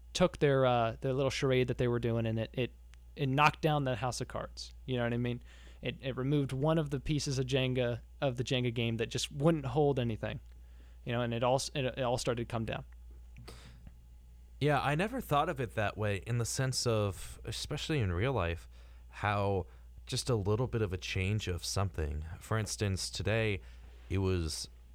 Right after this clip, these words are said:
Speaker 2: raining in the morning, and it's been raining in the evening,
Speaker 1: Mm-hmm.
Speaker 2: but that time between the rain in the morning, it was seventy-four degrees, but it shot up the humidity to, like, eighty percent.
Speaker 1: Yeah,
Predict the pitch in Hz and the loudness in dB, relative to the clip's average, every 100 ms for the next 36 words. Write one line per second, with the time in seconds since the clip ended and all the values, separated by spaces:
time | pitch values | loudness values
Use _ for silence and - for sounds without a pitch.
0 | - - - - 80 90 101 101 98 87 | -20 -20 -16 -8 0 2 2 2 2 2
1 | 87 95 95 85 82 82 80 76 107 107 | 2 2 2 0 0 -2 -2 -2 -2 2
2 | 95 95 95 80 78 92 101 92 85 78 | 2 2 0 0 -2 -2 -2 0 0 0
3 | 76 - - 113 113 101 - - - - | -4 -6 -4 -2 -2 -6 -12 -18 -18 -18
4 | - 110 - 98 95 - 107 110 92 92 | -4 -4 0 0 0 0 0 0 -2 -4
5 | - 104 98 92 87 85 - - - 87 | -2 0 2 2 2 0 -4 -18 -8 -2
6 | 85 92 95 87 85 87 90 85 78 - | 2 2 2 0 2 2 2 0 -2 -6
7 | - - - - - - 95 87 - 131 | -14 -18 -18 -18 -18 -4 0 2 2 2
8 | 104 - 107 87 98 101 87 - 82 - | 0 0 0 0 0 0 -2 -2 -4 -4
9 | - 113 113 113 - 90 - 98 95 104 | 0 2 2 0 -2 -4 -2 0 0 2
10 | 90 82 - 82 - - 98 98 101 - | 0 -2 -2 -2 -4 -8 -6 -2 -2 -2
11 | 85 - 92 87 73 - 113 | -6 -2 0 -2 -4 -4 -6